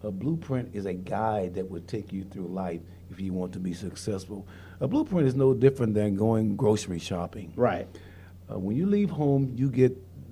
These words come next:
Speaker 1: those, the list of items that you're gonna need and pick up, because once you get inside the store, if you do not have a blueprint, you may go to the wrong aisle to get poultry products, the wrong aisle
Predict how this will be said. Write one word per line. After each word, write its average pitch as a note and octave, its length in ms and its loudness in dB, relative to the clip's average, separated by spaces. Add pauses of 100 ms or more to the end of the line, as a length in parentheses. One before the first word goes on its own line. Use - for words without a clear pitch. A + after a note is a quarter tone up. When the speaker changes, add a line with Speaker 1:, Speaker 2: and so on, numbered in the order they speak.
(120)
Speaker 1:
those, A2 500 -2 (560)
the G#2+ 100 0
list C3+ 260 4
of F3 140 -2
items G2+ 380 0
that G2 160 -4
you're G#2 100 -2
gonna A2+ 180 0
need G2 360 -2
and A#2+ 180 -4
pick B2+ 260 2
up, F2 180 2 (640)
because A2+ 480 6
once E3 380 2
you D3+ 60 -2
get D#3 120 4
inside C3+ 360 2
the G#2+ 80 -2
store, C3 380 2
if A2+ 160 -6
you E3+ 120 0
do C#3 180 4
not D3 240 4
have C3 160 2
a G#2+ 60 0
blueprint, G2 520 -2 (360)
you C#3 140 4
may B2+ 160 6
go A#2 200 4
to A2+ 140 -6
the F#2+ 40 0
wrong A#2 360 2
aisle A#2 240 0
to G#2 60 -2
get F#2+ 220 -2
poultry B2 400 0
products, B2+ 540 -2 (580)
the G#2+ 80 0
wrong G#2+ 340 2
aisle A2+ 420 0